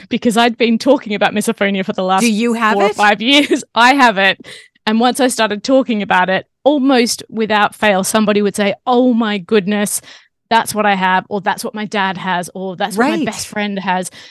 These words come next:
Speaker 1: So I knew that just from talking to people that it was way more common than we thought.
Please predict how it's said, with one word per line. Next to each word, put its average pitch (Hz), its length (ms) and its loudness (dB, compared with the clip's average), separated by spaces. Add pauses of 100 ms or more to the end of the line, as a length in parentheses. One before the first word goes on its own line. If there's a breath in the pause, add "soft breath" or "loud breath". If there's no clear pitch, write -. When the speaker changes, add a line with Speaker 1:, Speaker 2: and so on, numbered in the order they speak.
(100)
Speaker 1:
So 247 220 2
I 254 180 0
knew 226 640 2
that 196 180 -4 (360)
just 254 200 -2
from 214 440 -2 (560)
talking 233 420 2
to 214 100 -4
people 196 400 -4
that 185 240 -6
it 196 140 -8
was 190 220 -10
way 196 420 -2
more 180 220 -6
common 175 340 -8
than 165 140 -10
we 175 100 -10
thought. - 480 -12